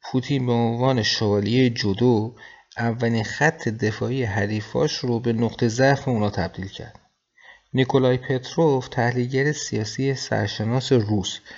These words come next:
بر این باوره که پوتین از تحریم‌های اقتصادی بر تاجران این کشور برای در قبضه داشتن کامل قدرت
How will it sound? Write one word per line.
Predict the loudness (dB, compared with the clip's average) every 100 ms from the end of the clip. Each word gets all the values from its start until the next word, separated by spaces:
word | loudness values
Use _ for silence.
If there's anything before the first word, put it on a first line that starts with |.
| -18 -20 -20 _ _
بر | 4 6
این | 6 4
باوره | 2 2 -2
که | -4 -6
پوتین | -4 -4 -4 -2 0 0
از | -4 0
تحریم‌های | 0 2 0 0 2 2 2
اقتصادی | -2 -4 -4 0 -2 -2 -6
بر | -2 -2 -2
تاجران | -4 0 0 0 0 2 0
این | -2 -2
کشور | 2 0 2 0 0 -2 -6 -20 -20 -10 2
برای | 4 4
در | 4 0 0
قبضه | 0 -2 0 -2 0
داشتن | 0 0 -2 -2 -2 -2
کامل | -4 -2 0 0 -2 0
قدرت | -2 2 0 0 -4